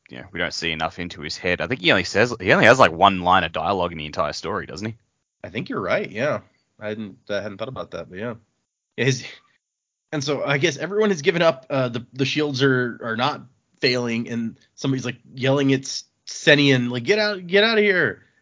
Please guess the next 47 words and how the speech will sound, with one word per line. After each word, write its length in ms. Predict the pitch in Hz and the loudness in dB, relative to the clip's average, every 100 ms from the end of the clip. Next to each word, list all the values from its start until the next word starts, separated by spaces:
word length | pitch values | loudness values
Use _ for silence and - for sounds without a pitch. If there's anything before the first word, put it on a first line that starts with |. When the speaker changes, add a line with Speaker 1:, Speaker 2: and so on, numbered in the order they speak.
| _ _ - | _ _ -4
Speaker 2:
But, 300 | 117 117 - | -4 -4 -4
uh, 280 | 107 98 - _ _ _ _ _ | -4 -4 -14 _ _ _ _ _
Varian 400 | 131 131 135 131 | -2 0 2 -2
pulls 320 | 131 156 151 | -2 -4 -2
his 160 | 147 123 | -2 0
own 460 | 127 143 127 117 - _ _ | 2 2 2 -2 -8 _ _
sidearm 460 | - 131 107 104 101 | -2 0 2 0 -2
out 160 | 104 | -4
and 120 | 95 - | -6 -10
puts 200 | 113 113 | -12 -10
it 60 | |
to 100 | 123 | -8
his 100 | 107 | -4
dad's 300 | 110 104 90 | -2 -2 -4
head, 240 | 104 95 87 | -6 -6 -8
and 100 | - | -16
his 140 | 92 | -20
dad's 220 | 92 92 | -18 -16
like, 120 | - | -10
"You're 100 | 170 | -6
no 80 | 120 | -6
son 360 | 90 - 135 107 | -6 -2 -2 -2
of 40 | |
mine. 400 | 101 110 113 110 - - | -4 -4 -4 -6 -10 -20
I 160 | - 120 | -6 -6
disavow 540 | 107 135 131 120 113 | -4 -4 -2 0 0
you. 220 | 107 95 95 | -2 -4 -6
I 60 | |
should 140 | - 135 | -6 -6
have 100 | 117 | -2
done 140 | 123 | -4
it 80 | 117 | -4
twenty 280 | - 139 135 | -6 -4 -2
years 260 | 127 113 | -2 -6
ago." 360 | 101 101 90 87 _ _ _ _ | -8 -10 -10 -16 _ _ _ _
And 140 | 147 147 | 0 2
yeah, 160 | 220 | 2
without 420 | 139 123 131 170 - | 2 6 8 8 4
a 60 | |
word, 460 | 165 185 196 151 151 | -4 -2 0 -2 -4
he 400 | 127 113 131 127 _ - | -6 -6 -6 -10 _ -20
blows 400 | 113 113 123 135 | -8 -2 0 2
his 240 | 151 131 | 0 -2
dad's 380 | 117 139 160 143 | -4 -6 -6 -2
head 140 | 175 | 0
off, 340 | 147 110 123 - | 2 2 -2 -6
basically. 560 | 113 104 113 131 156 | -8 -8 -8 -6 -6